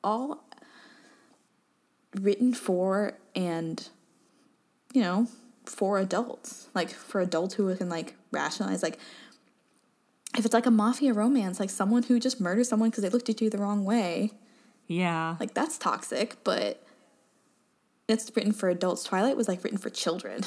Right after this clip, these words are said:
Speaker 1: <laughs>
Speaker 2: Literally. And that's just, like, I cannot trust somebody who is, like, still Team Jacob. Like, you grew up.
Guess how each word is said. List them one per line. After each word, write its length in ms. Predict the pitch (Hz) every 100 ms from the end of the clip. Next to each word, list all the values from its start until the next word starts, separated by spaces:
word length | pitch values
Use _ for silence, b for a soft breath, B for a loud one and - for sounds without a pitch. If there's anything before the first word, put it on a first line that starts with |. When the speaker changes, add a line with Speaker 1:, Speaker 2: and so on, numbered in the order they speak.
| -
Speaker 1:
<laughs> 140 | -
Speaker 2:
Literally. 720 | 185 185 180 175 165 165 156 180 B B B _ -
And 420 | 269 330 320 302 - _ 202 202 _
that's 300 | 220 320 -
just, 180 | 466 -
like, 180 | 440 - 233
I 140 | 247
cannot 440 | - - 220 196
trust 520 | - - 165 180 - -
somebody 540 | 233 233 254 269 269
who 340 | 262 202 196 185 - _ _ _ -
is, 220 | - 185 185
like, 240 | 185 185 _
still 340 | - - 165 165
Team 260 | 185 165
Jacob. 460 | 175 - - - - B B
Like, 180 | - 180
you 220 | 202 330
grew 400 | 302 214 226 247
up. 440 | - 180 - -